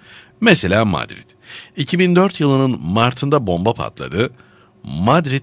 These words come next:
tren garı havaya uçtu. Yüz doksan bir kişi öldü. Seçimden birkaç gün önce patlayan bomba, anketlerde açık ara önde bulunan Jose Maria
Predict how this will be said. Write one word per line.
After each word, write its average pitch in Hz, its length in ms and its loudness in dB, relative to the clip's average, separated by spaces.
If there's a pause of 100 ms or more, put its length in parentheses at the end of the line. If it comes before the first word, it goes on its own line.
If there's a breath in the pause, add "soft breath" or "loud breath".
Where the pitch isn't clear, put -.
tren 123 320 0
garı 71 240 -2 (100)
havaya 78 380 -4
uçtu. - 460 -6 (420 loud breath)
Yüz 123 260 -2
doksan 156 460 0
bir 180 120 0
kişi 110 300 -4
öldü. 57 420 -6 (440 loud breath)
Seçimden 170 680 2
birkaç 131 360 0
gün 156 140 0
önce 107 260 2
patlayan 76 560 -4
bomba, 143 380 0 (380 loud breath)
anketlerde 160 800 0
açık 120 300 -2
ara 143 160 2
önde 123 420 0
bulunan 135 360 -2 (300 loud breath)
Jose 170 420 2
Maria 131 380 0